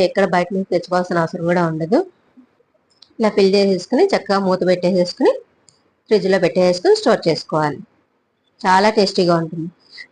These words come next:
బయట వాటిలో అయితే కనుక టేస్టింగ్ సాల్ట్, అజినోమోటో అంటారు, అది యూజ్ చేస్తారు. దాని వల్ల కొంచెం టేస్ట్ వే-, కొంచెం డిఫరెన్స్ వస్తుంది. అది నేను వాడలేదు, అంత హెల్త్కి మంచిది కాదు కదా అని నేను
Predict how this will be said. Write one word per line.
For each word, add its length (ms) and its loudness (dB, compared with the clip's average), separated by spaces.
బయట 180 0
వాటిలో 300 0
అయితే 240 0
కనుక 240 0
టేస్టింగ్ 480 0
సాల్ట్, 320 0
అజినోమోటో 480 2
అంటారు, 300 0
అది 180 0
యూజ్ 220 -2
చేస్తారు. 360 -2
దాని 180 0
వల్ల 100 2
కొంచెం 200 0
టేస్ట్ 280 -2
వే-, 100 4
కొంచెం 260 -2
డిఫరెన్స్ 380 -6
వస్తుంది. 340 0
అది 180 0
నేను 200 2
వాడలేదు, 420 2
అంత 100 -2
హెల్త్కి 320 0
మంచిది 320 -4
కాదు 220 0
కదా 200 0
అని 120 0
నేను 180 2